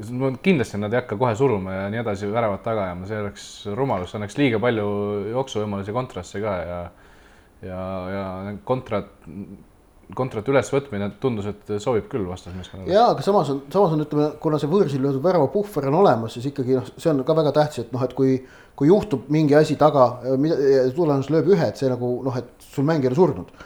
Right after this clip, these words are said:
Speaker 2: Ehk et noh, et
Speaker 1: No siis pead veel ühe lööma ise
Speaker 2: Jah,
Speaker 1: rohkem
Speaker 2: et muidu
Speaker 1: mitte.
Speaker 2: oleks see, et noh, tuled seda võõrselt tagasi null kahega ja lased kodus ühe äparduse läbi, siis pead kohe neli lööma, et see on nagu, no, hoopis teine teema.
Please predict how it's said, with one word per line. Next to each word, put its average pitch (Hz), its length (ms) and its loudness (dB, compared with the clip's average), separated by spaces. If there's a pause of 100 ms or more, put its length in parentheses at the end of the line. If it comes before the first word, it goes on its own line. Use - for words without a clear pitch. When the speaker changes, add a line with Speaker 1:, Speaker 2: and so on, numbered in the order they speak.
(300)
Speaker 2:
Ehk 117 140 -4
et 113 80 -6
noh, 127 120 0
et 123 120 0
Speaker 1:
No 113 80 -2
siis 123 120 2
pead 131 160 4
veel 143 120 6
ühe 131 120 6 (120)
lööma 113 280 0
ise - 120 0
Speaker 2:
Jah, 156 160 6
Speaker 1:
rohkem 135 80 2
Speaker 2:
et 131 40 0
muidu 160 100 2
Speaker 1:
mitte. 175 100 6
Speaker 2:
oleks 165 120 2
see, 175 100 6
et - 100 -8
noh, 131 80 -6
tuled 160 220 2
seda 151 260 2
võõrselt 156 280 0
tagasi 151 200 2
null 175 200 6
kahega 165 400 6
ja - 40 4
lased 143 200 -2
kodus 160 280 0
ühe 160 120 4
äparduse 139 360 0
läbi, 143 160 2
siis 135 120 -8
pead 135 160 -4
kohe 147 160 2
neli 156 240 2
lööma, 87 280 -8
et - 80 -20
see 117 80 -8
on 110 80 -6
nagu, 110 80 -8
no, 120 120 -6
hoopis 120 160 -14
teine 101 200 -2
teema. 69 160 -16